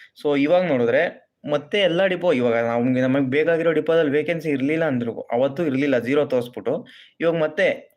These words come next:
ಇವಾಗ ಹಿಂದೆ ಬರ್ತಾ ಇರೋರು ಅವ್ರಿಗೆ ಒಳ್ಳೆ, ಅವ್ರಿಗೆ ಒಳ್ಳೇದಾಗುತ್ತೆ ಅಂತ ನೋ-, ನೋಡೋದಾದ್ರೆ ನಮ್ಗೆ ಇವಾಗ ಅನ್ಯಾಯ ಆಯ್ತಲ್ಲ. ಇದಕ್ಕೆ ಏನ್ ಪರಿಹಾರ? So, ನಮ್ಮಲ್ಲಿ ಇವಾಗ ಯಾ-, ಇವಾಗ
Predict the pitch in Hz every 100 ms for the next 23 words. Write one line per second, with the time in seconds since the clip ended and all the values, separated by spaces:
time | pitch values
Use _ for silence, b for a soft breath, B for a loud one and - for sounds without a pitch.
0 | - 123 127 127 156 185 160 156 170 160
1 | 170 175 175 104 98 117 160 175 156 143
2 | 165 90 117 156 151 147 165 160 156 170
3 | 156 175 170 160 - B B - 143 175
4 | 139 107 110 143 - b b b - 175
5 | 208 196 202 190 175 202 175 120 120 160
6 | 156 147 170 190 190 185 - _ _ _
7 | _ _ - 180 180 143 143 147 123 135
8 | 139 B B - - - 143 135 151 160
9 | 156 156 170 - b b b _ 107 127
10 | 135 127 123